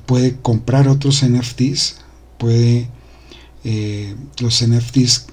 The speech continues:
comprometen estado, ¿sí?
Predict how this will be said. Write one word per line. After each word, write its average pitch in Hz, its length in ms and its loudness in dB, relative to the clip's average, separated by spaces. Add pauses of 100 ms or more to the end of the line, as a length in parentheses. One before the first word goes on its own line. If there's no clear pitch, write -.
(160)
comprometen 113 600 -4
estado, 147 480 0 (800)
¿sí? 143 300 -6